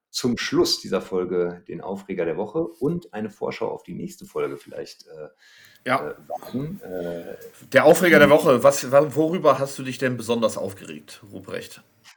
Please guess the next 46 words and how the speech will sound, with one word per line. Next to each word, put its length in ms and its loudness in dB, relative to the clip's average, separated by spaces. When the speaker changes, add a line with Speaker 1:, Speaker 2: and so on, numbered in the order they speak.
Speaker 1:
Ich 180 -6
hab 100 -4
mich 160 -4
besonders, 640 0
jetzt 140 -20
muss 140 -4
ich, 300 -4
Entschuldigung, 400 -2
es 80 -16
wird 120 -8
jetzt 160 -8
ein 120 -10
Werbeblock 440 -4
in 120 -8
eigener 280 -8
Sache. 400 -4
Ich 160 -8
habe 140 0
mich 160 -8
besonders 440 -2
gefreut 460 -2
über 160 -8
den 300 -6
Aufreger 720 -4
von 680 -2
Johannes 800 -4
Heyers 480 -2
in 220 -4
unserem 420 -6
Blog 420 -4
Descartes. 720 -8
Ich 120 -20
weiß 160 -6
nicht, 120 -6
ob 100 -6
du 60 -8
es 100 -8
schon 180 -4
gelesen 360 -6
hast. 260 -10
Der 120 -6
Johannes 380 -6
Heyers, 360 -4
der 100 -6
ist 120 -10
ja, 260 -2